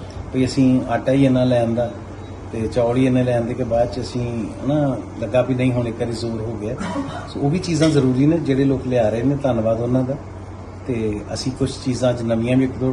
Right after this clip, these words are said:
ਟਰਾਈ ਕੀਤੀਆਂ ਜੀ। ਨਿਟਲੌਨ ਦੇ ਗੱਦੇ ਹੁੰਦੇ ਜਿਹੜੇ ਪਾਣੀ 'ਚ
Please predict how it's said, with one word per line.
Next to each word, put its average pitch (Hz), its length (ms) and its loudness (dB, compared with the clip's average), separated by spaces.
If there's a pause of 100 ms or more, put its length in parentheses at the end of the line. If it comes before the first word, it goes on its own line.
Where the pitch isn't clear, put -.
(120)
ਟਰਾਈ 123 180 0
ਕੀਤੀਆਂ 127 400 -2
ਜੀ। 127 160 0 (480)
ਨਿਟਲੌਨ 123 480 0
ਦੇ 123 140 0
ਗੱਦੇ 113 340 0
ਹੁੰਦੇ 123 200 2
ਜਿਹੜੇ 120 200 -4
ਪਾਣੀ 113 420 -2
'ਚ 123 120 0